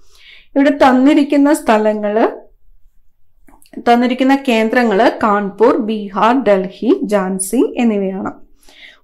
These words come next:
ഉത്തരം വരുന്നത് ഏതാണ്? ഓപ്ഷൻ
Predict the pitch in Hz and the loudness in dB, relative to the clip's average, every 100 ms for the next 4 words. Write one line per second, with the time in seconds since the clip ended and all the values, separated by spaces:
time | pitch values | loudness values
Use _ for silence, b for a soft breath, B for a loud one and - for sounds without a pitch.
0 | - 285 339 302 240 214 208 202 196 190 | -6 -2 2 4 4 2 0 -2 -2 -4
1 | 196 196 196 - - - - - - - | -6 -8 -12 -16 -16 -20 -20 -18 -18 -20
2 | - - - - - _ - - _ - | -20 -20 -20 -20 -20 _ -20 -20 _ -20
3 | _ - _ - b b b b b 247 | _ -20 _ -20 b b b b b 2
4 | 254 - 294 | 2 0 2